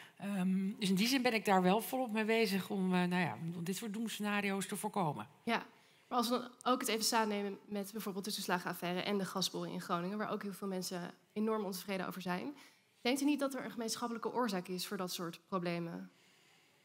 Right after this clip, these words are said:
Speaker 1: Nou, kijk, ik, ik vind hem heel moeilijk te vergelijken.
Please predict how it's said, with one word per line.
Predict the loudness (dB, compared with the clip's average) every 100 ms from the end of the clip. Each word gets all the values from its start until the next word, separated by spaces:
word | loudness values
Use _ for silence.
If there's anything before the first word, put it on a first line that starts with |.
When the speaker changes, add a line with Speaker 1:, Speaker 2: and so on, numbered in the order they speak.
| _ _ _ _ _ _ _ _ _ -18 -8
Speaker 1:
Nou, | 4 10 10 8 -4 4
kijk, | 4 4 -12 -20 -4
ik, | -2 0
ik | -2 0
vind | 2 4
hem | 8
heel | 8 8 8
moeilijk | 6 6
te | 2
vergelijken. | -4 -4 2 4 4 2 2 0